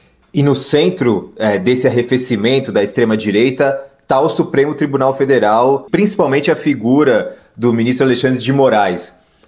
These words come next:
É, que papel tem o ministro nesse momento na República? O, o S T F, inclusive, foi importante dos an-, durante os últimos quatro anos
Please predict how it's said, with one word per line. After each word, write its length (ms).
É, 160
que 220
papel 600
tem 260
o 40
ministro 560
nesse 260
momento 520
na 100
República? 800
O, 140
o 100
S 120
T 80
F, 180
inclusive, 280
foi 200
importante 880
dos 180
an-, 180
durante 420
os 120
últimos 300
quatro 380
anos 400